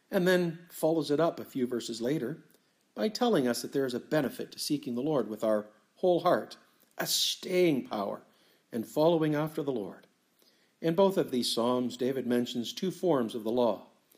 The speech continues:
In verse two, he uses the word testimonies,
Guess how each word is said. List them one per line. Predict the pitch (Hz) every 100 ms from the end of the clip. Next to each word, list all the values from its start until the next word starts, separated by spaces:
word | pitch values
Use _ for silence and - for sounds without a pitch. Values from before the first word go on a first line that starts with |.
| _ _ _ _
In | 147
verse | 123 123 120
two, | - 196
he | 151
uses | 147 151 147
the | 160
word | 160 180
testimonies, | 180 220 240 240 170 110 - -